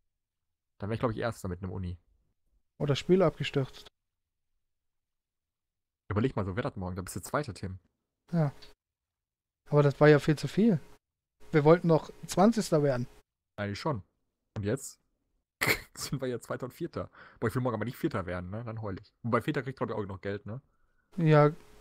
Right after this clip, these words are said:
Speaker 2: weiß ich gar nicht.
Speaker 1: Ich glaub, die ersten zehn oder so. Die ersten drei viel. Ich weiß es auch nicht. Vielleicht auch
Speaker 2: Kann
Speaker 1: die
Speaker 2: ich dir
Speaker 1: ersten
Speaker 2: echt
Speaker 1: drei,
Speaker 2: nicht
Speaker 1: keine Ahnung.
Speaker 2: sagen.
Speaker 1: Hab ich noch nie mit befasst, weil ich noch nie mitgespielt hab. Glückwunsch alle, die weiter sind.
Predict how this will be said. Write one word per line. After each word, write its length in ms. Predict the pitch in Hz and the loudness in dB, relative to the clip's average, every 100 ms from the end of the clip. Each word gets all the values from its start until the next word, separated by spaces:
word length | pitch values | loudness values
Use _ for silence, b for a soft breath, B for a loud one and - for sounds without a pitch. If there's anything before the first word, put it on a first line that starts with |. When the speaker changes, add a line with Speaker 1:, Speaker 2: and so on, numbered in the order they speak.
| - _ | -20 _
Speaker 2:
weiß 480 | 165 165 156 160 190 | 4 8 8 8 4
ich 80 | - | 2
gar 140 | 147 | -4
nicht. 200 | 143 175 | -2 -2
Speaker 1:
Ich 1000 | - _ _ _ _ _ _ _ _ _ - | -6 _ _ _ _ _ _ _ _ _ -12
glaub, 140 | 117 | -8
die 120 | 104 | -6
ersten 200 | - - | -8 -10
zehn 200 | - 117 | -8 -6
oder 160 | 123 120 | -4 -4
so. 220 | 131 131 | -4 -6
Die 160 | 127 113 | -6 -6
ersten 200 | 113 - | -6 -4
drei 180 | 101 98 | -2 -2
viel. 260 | - 131 | -2 -2
Ich 100 | - | -2
weiß 160 | 87 87 | -4 -6
es 80 | 90 | -6
auch 100 | 82 | -6
nicht. 220 | 90 - _ - - - - _ _ _ | -6 -12 _ -20 -20 -20 -20 _ _ _
Vielleicht 140 | - 104 | -4 0
auch 60 | |
Speaker 2:
Kann 80 | 160 | 2
Speaker 1:
die 60 | 185 | 2
Speaker 2:
ich 100 | - | 2
dir 140 | 113 | 2
Speaker 1:
ersten 60 | 143 | 4
Speaker 2:
echt 140 | 147 | 2
Speaker 1:
drei, 40 | 156 | 2
Speaker 2:
nicht 160 | - | 2
Speaker 1:
keine 140 | 156 147 | 2 4
Ahnung. 160 | 143 | 2
Speaker 2:
sagen. 100 | 143 _ _ _ _ _ _ - | 0 _ _ _ _ _ _ 0
Speaker 1:
Hab 120 | 104 | 0
ich 60 | |
noch 80 | 110 | 0
nie 100 | 110 | -2
mit 160 | 110 104 | -4 -6
befasst, 360 | 107 - - | -8 -6 -6
weil 80 | 101 | -6
ich 60 | 92 | -6
noch 60 | |
nie 300 | 92 95 90 87 _ _ _ _ _ _ _ _ _ _ | -6 -6 -8 -12 _ _ _ _ _ _ _ _ _ _
mitgespielt 420 | - - - 98 | -12 -10 -6 -6
hab. 80 | - - - _ _ _ _ _ _ _ _ _ _ _ _ - B B B B - | -8 -16 -20 _ _ _ _ _ _ _ _ _ _ _ _ -18 B B B B -2
Glückwunsch 280 | 143 143 127 | 0 0 -4
alle, 200 | 131 131 | -2 0
die 80 | |
weiter 200 | 139 135 | -2 -4
sind. 400 | 87 87 - - | -6 -10 -12 -20